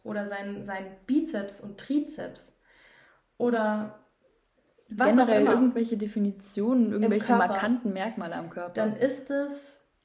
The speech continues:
Speaker 1: das ist unbeschreiblich, das Gefühl. Also der, der wirklich erste Blick in den Spiegel und natürlich dann auch irgendwie mal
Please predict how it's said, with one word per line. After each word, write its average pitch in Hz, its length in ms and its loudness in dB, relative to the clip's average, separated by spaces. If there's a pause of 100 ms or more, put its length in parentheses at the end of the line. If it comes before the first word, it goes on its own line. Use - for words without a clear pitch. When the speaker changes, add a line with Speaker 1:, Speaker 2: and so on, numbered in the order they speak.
(140)
Speaker 1:
das 214 300 -10
ist - 580 -4
unbeschreiblich, 220 640 -6
das - 180 -20
Gefühl. 202 340 -16
Also 220 220 -2
der, 220 280 0 (160)
der 214 180 -6
wirklich 285 360 0 (300)
erste 247 480 -4
Blick 254 280 0
in 220 100 -4
den 208 160 0
Spiegel 254 460 2
und 214 120 -2
natürlich 233 460 0
dann 214 260 -4
auch - 220 -10
irgendwie 208 420 -4
mal 196 500 -10